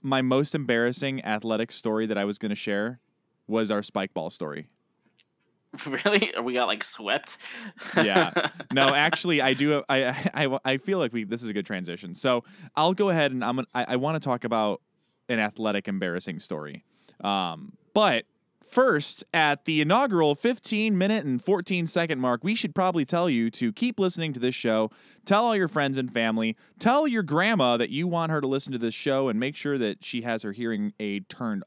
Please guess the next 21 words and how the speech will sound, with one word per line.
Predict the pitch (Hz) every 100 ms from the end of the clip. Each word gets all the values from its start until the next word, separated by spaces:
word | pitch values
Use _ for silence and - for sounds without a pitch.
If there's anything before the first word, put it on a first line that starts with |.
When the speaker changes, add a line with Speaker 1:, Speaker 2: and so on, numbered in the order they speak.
| -
Speaker 1:
all | 170 180
the | 127
way | 104 95
up. | 95 - _ - - - _ -
Make | 180
sure | 190 - 165
you | 156 131
go | 113 117 117 113
to | 107 - 110
at | 180 185
Dude | 143 127
Thoughts | 123 117 -
Pod | 120 110 107 104 95
on | 107 104
Instagram, | 104 104 107 107 107 104 -
at | 160 170 -
Carmen | 147 135 120
dot | 117 82
Gabriel | 117 113
dot | 110 101
official, | 160 165 165 160